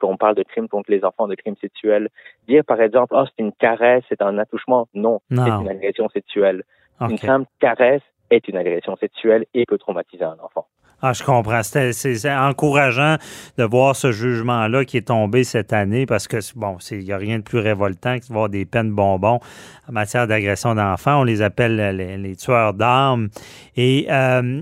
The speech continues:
Speaker 2: ben, on parlait de dossiers qui, qui, de, de personnes connues qui, qui, qui, qui a des acquittements, mais il y a le dossier de Michel Brûlé, là, qui est quand même, euh, connu, là, l'écri-,
Speaker 1: Oui.
Speaker 2: le, l'écrivain, euh, pas l'écrivain,
Speaker 1: Il
Speaker 2: là.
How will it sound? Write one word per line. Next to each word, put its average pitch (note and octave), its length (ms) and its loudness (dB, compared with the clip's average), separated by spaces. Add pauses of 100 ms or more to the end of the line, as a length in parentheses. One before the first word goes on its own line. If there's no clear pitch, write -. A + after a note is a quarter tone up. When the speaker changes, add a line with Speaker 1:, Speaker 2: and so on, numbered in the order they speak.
(160)
Speaker 2:
ben, F3 160 -2
on D#3 160 6
parlait E3 340 4
de F#3+ 80 0
dossiers E3+ 520 4
qui, C3+ 200 -10
qui, B2 300 -6
de, A#2+ 240 2
de A#2+ 200 2
personnes C#3+ 440 0
connues D3+ 440 2
qui, A#2 360 -6 (560)
qui, G#2 240 -12
qui, G#2 300 -8
qui - 120 0
a C3 40 4
des A#2+ 240 4
acquittements, D3 440 0
mais F3+ 80 2
il C#3 40 2
y C#3 40 2
a C3 60 6
le C3 60 2
dossier D3 360 4
de G3+ 60 2
Michel D#3+ 340 2
Brûlé, C3+ 520 4
là, E3 140 0
qui C3+ 140 -4
est A#2+ 40 -2
quand A#2+ 260 0
même, C#3 320 0
euh, G#2+ 480 0
connu, B2 460 0
là, B2 140 2
l'écri-, A2 380 -2
Speaker 1:
Oui. A2+ 60 -2
Speaker 2:
le, G#2+ 360 -2
l'écrivain, A2 720 -2
euh, D3 40 2
pas E3+ 180 0
l'écrivain, C#3+ 400 0 (100)
Speaker 1:
Il - 60 2
Speaker 2:
là. C#3 60 -4